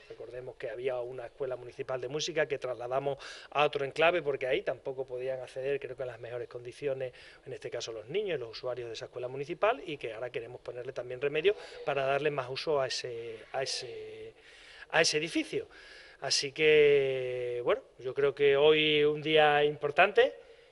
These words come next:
en el que Sonia y Huito van a hacer la presentación de, de esos libros. Para nosotros es muy importante que lo hagan aquí, en el Centro Cultural San Antonio, que además puedan haber hecho ese itinerario junto con el presidente de Cáceres,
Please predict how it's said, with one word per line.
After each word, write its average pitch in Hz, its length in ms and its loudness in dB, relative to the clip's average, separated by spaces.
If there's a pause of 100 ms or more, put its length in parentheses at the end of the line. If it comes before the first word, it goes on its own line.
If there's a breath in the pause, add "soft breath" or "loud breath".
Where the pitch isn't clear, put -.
(120)
en 139 100 -8
el 127 140 -6
que 131 100 -2
Sonia 139 1160 0
y 131 220 -10
Huito 151 420 0
van 139 240 0
a 139 60 -4
hacer 143 240 -2
la 139 80 -2
presentación 139 680 -4
de, 139 240 0
de 135 80 2
esos 147 200 2
libros. 208 360 8 (460 loud breath)
Para 160 200 8
nosotros 180 360 4
es 175 40 0
muy 175 120 2
importante 175 420 4
que 156 80 4
lo 147 80 4
hagan 151 220 4
aquí, 170 240 0
en 208 60 2
el 165 100 0
Centro 151 340 0
Cultural 139 420 0
San 139 180 -6
Antonio, 196 540 4
que 143 100 -2
además 135 340 0 (160)
puedan 156 320 6
haber 147 260 6
hecho 165 420 4
ese 147 220 4
itinerario 147 560 4
junto 147 220 -2
con 135 100 0
el 127 60 -8
presidente 139 420 -2
de 131 140 2
Cáceres, 175 360 6